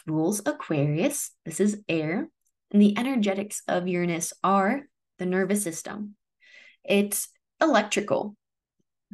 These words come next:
electrical circuits. That's why I say nervous system. The nervous system is all about how we can be in our center to move through chaos, or if we are gonna be chaotic on the inside,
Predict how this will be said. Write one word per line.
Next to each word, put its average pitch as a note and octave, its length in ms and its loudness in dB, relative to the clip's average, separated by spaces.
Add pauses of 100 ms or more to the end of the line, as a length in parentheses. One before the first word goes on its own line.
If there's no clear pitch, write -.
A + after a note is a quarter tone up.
(280)
electrical A3 540 0
circuits. - 720 0
That's G3+ 200 2
why A3 120 4
I G#3 40 6
say E3+ 220 2
nervous D#3+ 320 0
system. G#3 500 -6 (640)
The A3 120 4
nervous A3 360 4
system E3 440 -4 (360)
is F#3+ 380 6 (100)
all F#3 240 6
about E3+ 480 0 (400)
how G3 280 0
we F#3+ 200 2
can E3+ 560 -4 (160)
be G3+ 180 2
in G#3 80 2
our F3+ 140 0
center A#3+ 560 -4
to G#3+ 80 -6
move F#3 320 0
through D#3+ 140 0
chaos, F3+ 520 -2 (360)
or A3 300 4
if G#3 200 2
we G3+ 140 6
are F#3+ 80 6
gonna F#3+ 180 0
be F#3+ 200 -4
chaotic F3 540 -2 (120)
on E3+ 160 -4
the E3 100 -4
inside, B3+ 500 -2